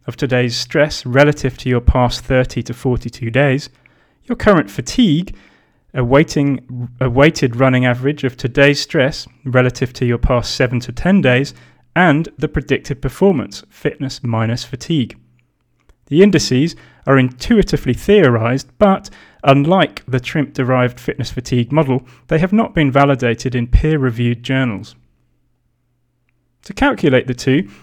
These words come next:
heart rate stress score is equal to the session trimp divided by the one hour trimp at lactate threshold multiplied by a hundred, or the running total stress score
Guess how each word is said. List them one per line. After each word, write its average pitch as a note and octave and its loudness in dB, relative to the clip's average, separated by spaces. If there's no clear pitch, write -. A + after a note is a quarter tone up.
heart A3 2
rate E3+ 0
stress - -2
score B2 0
is C#3 -2
equal F#3 -2
to C#3 -2
the C#3+ 0
session G3+ 0
trimp - -2
divided D3 2
by B2+ 2
the C3+ 2
one C#3 4
hour C3 2
trimp B2+ -2
at B2 -2
lactate B2 -4
threshold B2+ -2
multiplied B2 0
by A#2 0
a A2+ -4
hundred, D3+ -2
or G#3 6
the C#3 0
running D#3+ 4
total E3+ 2
stress - -4
score C3 -4